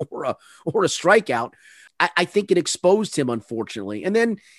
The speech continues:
he just looked like he played the game with a laissez-faire attitude. And, and I think that didn't endear himself, especially to a blue-collar city like this. So, yeah, I think he is in that,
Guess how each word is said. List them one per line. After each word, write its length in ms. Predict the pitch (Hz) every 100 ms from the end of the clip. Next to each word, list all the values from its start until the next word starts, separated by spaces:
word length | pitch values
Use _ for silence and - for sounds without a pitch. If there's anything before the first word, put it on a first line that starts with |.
| _
he 140 | 247
just 240 | 226 233 208
looked 200 | 214 208
like 180 | 202
he 140 | - 196
played 380 | - 165 190 180
the 60 |
game 320 | 175 170 175
with 120 | 175 165
a 20 |
laissez-faire 760 | 156 147 156 147 156 151 151
attitude. 580 | 143 147 139 - 104 95
And, 220 | 107 110 -
and 140 | 123
I 60 | 123
think 280 | - 143
that 200 | - 143
didn't 220 | - 131 123
endear 260 | 117 120
himself, 340 | 117 107 127 107
especially 460 | - - 151 147
to 120 | - 139
a 40 |
blue-collar 500 | 117 131 131 127 117
city 240 | - 123
like 260 | 113 110 -
this. 240 | 123 113
So, 100 | -
yeah, 240 | 117 127 139
I 120 | 156
think 260 | - 143 -
he 140 | 139
is 120 | 127
in 60 | 123
that, 160 | 120